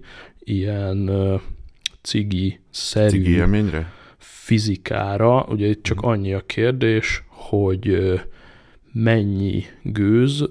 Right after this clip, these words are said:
Speaker 1: jöjjön ki,
Speaker 2: Mhm.
Speaker 1: illetve ahhoz, hogy ez a gőz kijöjjön, ahhoz mennyit kell úgymond erőlködni, tehát hogy ez a
Speaker 2: Mhm.
Speaker 1: szívó hatást, ö,
Speaker 2: Ne, fel-,
Speaker 1: hogyan
Speaker 2: felteszem, má-, máshogy a kérdést.
Speaker 1: hogyan adja ki a rendszer.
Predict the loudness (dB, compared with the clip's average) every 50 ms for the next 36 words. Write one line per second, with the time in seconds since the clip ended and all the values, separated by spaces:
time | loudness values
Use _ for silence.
0 | -8 -12 _ -6 -2 0 2 4 4 4 4 2 2 0 -2 -4 -4 -8 -10 _
1 | -6 -2 0 2 2 2 0 0 -4 -16 -18 -20 -14 -6 -2 0 0 0 0 -4
2 | -6 -6 -4 -2 -2 -2 -4 -8 -16 -20 -20 -20 _ -10 -4 -2 -2 -2 -2 -4
3 | -6 -4 -4 -2 -2 -2 0 2 0 0 0 -2 -6 -6 -6 -4 -2 0 0 0
4 | 2 2 2 0 0 0 -2 -4 -8 -20 -20 -20 -20 -20 -18 -8 -4 -2 -2 -2
5 | -2 -2 -4 -4 -4 -6 -6 -8 -8 -6 -4 -4 -4 -2 -2 -2 -2 -2 -2 -4
6 | -4 -4 -4 -4 -6 -8 -10 -16 -18 -20 _ _ -20 _ -6 -4 -2 -2 0 -2
7 | -2 -4 -4 -4 -4 -4 -4 -2 -4 -6 -6 -8 -12 -8 -6 -6 -6 -4 -4 -4
8 | -4 -4 -4 -2 -4 -2 -2 -2 0 0 0 -2 -4 -8 -20 -20 _ _ -14 -6
9 | -4 -4 -4 -4 -4 -6 -6 -6 -6 -6 -8 -8 -8 -8 -6 -4 -2 0 0 0
10 | 0 0 4 4 4 4 4 2 2 2 4 2 2 0 2 4 4 4 4 4
11 | 2 0 0 0 -2 -4 -8 -8 -8 -8 -6 -6 -6 -6 -6 -10 -12 -12 -14 _
12 | _ -8 -6 -6 -6 -6 -6 -6 -6 -8 -8 -8 -8 -8 -8 -8 -8 -10 -10 -8
13 | -8 -8 -10